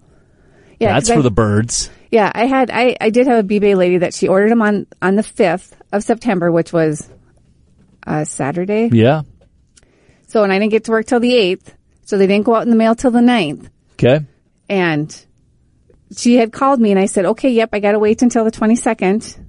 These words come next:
Speaker 1: which is
Speaker 2: Ooh.
Speaker 1: two, nine. So, two weeks after that, and so then she sent, like, a snarky email. So she sent,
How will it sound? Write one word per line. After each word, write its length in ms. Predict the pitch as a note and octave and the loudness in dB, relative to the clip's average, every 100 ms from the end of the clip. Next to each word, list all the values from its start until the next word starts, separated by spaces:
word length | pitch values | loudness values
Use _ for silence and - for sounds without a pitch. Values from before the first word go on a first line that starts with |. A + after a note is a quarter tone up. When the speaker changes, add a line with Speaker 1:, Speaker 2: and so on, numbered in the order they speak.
| - | -4
Speaker 1:
which 100 | A#3+ | 2
is 100 | A#3+ | 4
Speaker 2:
Ooh. 80 | |
Speaker 1:
two, 440 | G#3+ E3 C#3 A2+ E2+ - _ _ _ - | 4 4 2 -2 -6 -14 _ _ _ -10
nine. 460 | G3 F#3 F#3+ G#3+ G#3+ _ _ _ - - | -4 -2 -2 -2 -6 _ _ _ -20 -6
So, 380 | A#3 G#3+ G#3 - - - G3 - - | 0 2 2 -4 -18 -20 -20 -14 -2
two 100 | A#3+ | 0
weeks 180 | A#3 | 2
after 240 | A#3 A#3 C4 | -2 -2 -4
that, 220 | B3 - | -4 -2
and 180 | G3 G3+ | -2 -2
so 120 | G3+ | -2
then 180 | G3 G#3+ | 0 0
she 140 | - E4+ | 0 -2
sent, 240 | C#4 G3+ | -2 -2
like, 220 | G3+ F#3+ | -2 -2
a 160 | E3 - | -4 -4
snarky 460 | - - G#3 - F#3 | -6 -2 -2 -4 -4
email. 480 | F#3 A3 F3 E3+ - _ _ _ _ _ _ _ - | 0 0 0 -2 -4 _ _ _ _ _ _ _ -4
So 100 | A#3 | -2
she 160 | B3 | 0
sent, 280 | A#3 B3 - | 0 -2 -4